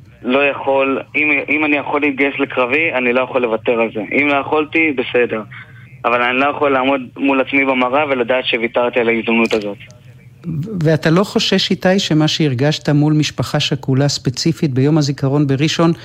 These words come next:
Speaker 2: לא יספיק לך כדי להעביר שנתיים ושמונה?
Speaker 1: אה, לא. אני, כאילו, אני לא חושב שזה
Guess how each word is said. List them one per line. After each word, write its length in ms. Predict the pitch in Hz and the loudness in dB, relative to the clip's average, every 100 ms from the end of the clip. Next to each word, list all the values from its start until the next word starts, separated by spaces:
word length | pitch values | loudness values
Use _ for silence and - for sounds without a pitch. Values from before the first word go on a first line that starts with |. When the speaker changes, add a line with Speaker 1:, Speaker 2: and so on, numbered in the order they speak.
| - - - - - - | -20 -20 -20 -20 -20 0
Speaker 2:
לא 80 | 139 | 4
יספיק 460 | 233 220 - 220 233 | 4 2 -2 -2 0
לך 200 | 214 220 - | 0 -2 0
כדי 220 | 190 185 | 2 4
להעביר 440 | 175 170 165 190 | 4 2 2 0
שנתיים 520 | 170 180 165 185 180 | 0 -2 0 2 2
ושמונה? 380 | 175 - 196 226 233 - - - - - - - - - - - - - - - - - - - - - - - - | 0 0 2 2 -2 -8 -20 -20 -20 -20 -20 -20 -20 -20 -20 -20 -20 -20 -20 -20 -20 -20 -20 -20 -20 -20 -20 -20 -4
Speaker 1:
אה, 300 | 113 113 113 | 0 2 2
לא. 180 | 127 190 226 - - - - - | 0 -2 -6 -20 -20 -20 -14 -8
אני, 800 | 120 117 117 117 113 113 110 113 - - - - - | -4 -2 0 2 2 2 0 -2 -8 -20 -20 -12 -2
כאילו, 480 | 131 120 120 113 - - - - - - - - | 0 2 2 0 -2 -14 -8 -6 -4 -8 -6 -2
אני 200 | 123 143 | 0 0
לא 60 | |
חושב 260 | 185 196 185 | -2 -2 -2
שזה 720 | - 143 131 147 143 135 | 0 -2 0 2 2 2